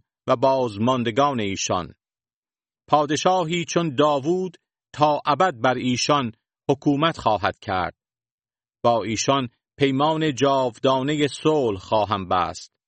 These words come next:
ایشان را برکت می‌دهم و تعداد ایشان را زیاد خواهم کرد و معبد بزرگ خود را تا ابد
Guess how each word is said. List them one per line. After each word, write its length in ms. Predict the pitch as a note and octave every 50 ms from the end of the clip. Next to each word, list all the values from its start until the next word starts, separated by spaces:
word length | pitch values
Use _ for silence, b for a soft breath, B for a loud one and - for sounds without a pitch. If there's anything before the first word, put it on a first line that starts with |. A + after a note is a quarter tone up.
| _ _ _ _ _ _ _ _ _ _ _ _ _
ایشان 400 | - B2 A#2 A2 - D3+ D#3+ D#3
را 240 | C3 C3+ B2+ A#2+ A2+
برکت 520 | F#2+ F#2 - A#2+ A#2+ B2 - - F3 F3+ - _
می‌دهم 500 | C#3+ C3 B2 B2+ A2+ G#2+ B2 A#2 G#2+ F#2+ - _ _ _ _ _ _
و 60 | A#2+ A#2+
تعداد 540 | - - B2+ A#2+ A2 C3 D3 D#3 D#3 C#3+ D3
ایشان 560 | C#3 A2 A#2 B2 A#2 - - C#3+ C#3+ C#3+ B2
را 320 | A2+ A#2 A2+ G#2+ F#2 D#2+ - _ _ _ _ _ A2
زیاد 480 | G#2 G#2 A2+ C3+ D3+ D3+ C#3+ B2 G#2
خواهم 400 | - - - G2+ F#2+ F#2+ G#2 F#2+
کرد 400 | F#2 - - G2 F2+ F2 E2+ E2 - _ _ _ _ _ _ _ _ _ _ _ _ _
و 80 | A#2+ B2+
معبد 460 | C3 C#3 C#3 C3+ A#2+ B2 F3 G3 F3
بزرگ 560 | F3+ E3+ C3+ C3 C#3 B2+ D3+ F3 F3 D3 C#3+
خود 280 | B2 - - F#3 F3+ -
را 340 | C3 C3 A#2+ G#2+ F#2 E2 - _ _ _ _ _ _ _ _ _ -
تا 260 | - C#3+ C#3 C3 B2+
ابد 420 | - C3 B2+ A#2+ D#3+ E3+ D#3+ -